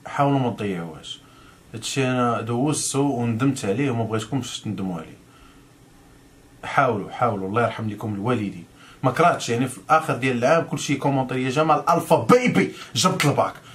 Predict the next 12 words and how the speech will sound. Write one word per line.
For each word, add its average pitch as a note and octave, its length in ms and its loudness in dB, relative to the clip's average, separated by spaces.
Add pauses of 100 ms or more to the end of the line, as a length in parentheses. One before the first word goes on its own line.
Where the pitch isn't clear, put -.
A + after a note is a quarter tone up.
(160)
هذا D#3+ 140 6
ما E3 100 6
كاين D#3+ 220 0
على D#3 140 4
عطله D3+ 300 2
مع C3 120 2
جمال C#3 420 2
الفا E3 260 2
بيبي. B2+ 500 0 (680)
ونوجد B2+ 420 4
المستقبل A2+ 640 0
ديالي. G2+ 320 -2